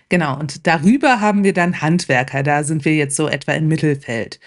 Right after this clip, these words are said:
Auch das ist laut Cicero eine schmutzige Tätigkeit, aber weniger so im moralischen Sinne, sondern einfach, weil man eine körperlich anstrengende Arbeit macht und dabei dreckig wird.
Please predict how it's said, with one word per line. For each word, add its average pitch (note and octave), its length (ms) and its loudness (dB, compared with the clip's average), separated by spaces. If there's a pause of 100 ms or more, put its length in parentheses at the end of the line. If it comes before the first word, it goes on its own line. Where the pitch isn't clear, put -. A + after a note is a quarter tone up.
(380)
Auch F3 160 0
das F#3+ 200 2
ist G#3 220 2
laut E3+ 260 2
Cicero F3 560 0
eine D#3+ 360 -2
schmutzige E3 560 -2
Tätigkeit, C#3+ 760 -4
aber D#3 320 0
weniger D#3+ 320 0
so D3+ 120 -2
im D3 80 -4
moralischen F3 560 2
Sinne, F3 340 2 (300)
sondern F3 320 2
einfach, F3 360 0
weil D#3 160 0
man D#3 160 -2
eine D3+ 540 -2
körperlich F#3 540 0
anstrengende E3 520 0
Arbeit G3+ 320 2
macht G3 260 0
und D#3+ 140 -4
dabei D3 220 -2
dreckig D3 500 -4
wird. - 300 -12